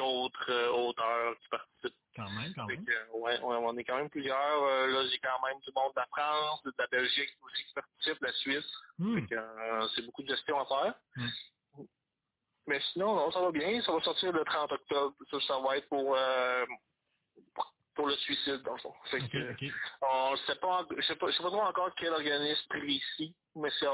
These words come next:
Speaker 1: va être pour un organisme dans ce milieu-là. C'est juste parce que le Recueil Maudit va avoir tellement d'argent qu'il faut que je m'assure que l'organisme soit capable de recevoir de l'argent.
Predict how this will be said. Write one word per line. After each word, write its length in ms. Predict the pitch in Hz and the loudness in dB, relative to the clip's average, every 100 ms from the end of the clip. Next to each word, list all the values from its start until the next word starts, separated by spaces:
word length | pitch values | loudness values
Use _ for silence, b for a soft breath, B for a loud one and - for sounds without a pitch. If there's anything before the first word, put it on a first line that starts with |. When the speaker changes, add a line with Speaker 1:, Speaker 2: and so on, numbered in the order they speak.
| 139 | 2
Speaker 1:
va 220 | 143 143 | 2 0
être 80 | 139 | 2
pour 160 | 135 | 2
un 100 | 135 | 2
organisme 540 | 139 139 139 131 139 139 | 2 0 -2 0 -2 0
dans 100 | 117 | 0
ce 140 | 131 | 0
milieu-là. 600 | 120 120 120 123 120 135 143 | 0 0 2 2 2 0 2
C'est 140 | 135 | 0
juste 180 | 135 143 | 0 -2
parce 140 | 131 - | -4 -4
que 80 | 131 | 0
le 320 | 120 113 123 123 | 2 2 2 0
Recueil 220 | 120 139 | 0 0
Maudit 300 | 131 120 - | 0 -4 -2
va 100 | 139 | -2
avoir 220 | 113 117 - | 0 0 -2
tellement 240 | 120 123 | -2 0
d'argent 440 | 117 113 117 123 143 | 0 0 0 0 -2
qu'il 80 | - | -4
faut 120 | 123 | -2
que 60 | 117 | -2
je 40 | |
m'assure 440 | 113 113 - 123 123 | -2 0 0 0 0
que 80 | 113 | 0
l'organisme 440 | 110 110 107 117 | 0 -2 -6 -8
soit 140 | - 113 | -8 -8
capable 360 | 107 107 117 117 | -6 0 -2 0
de 60 | |
recevoir 760 | 113 104 113 113 117 110 110 104 | 0 2 0 2 0 0 -2 -2
de 60 | 104 | -2
l'argent. 140 | 107 | -4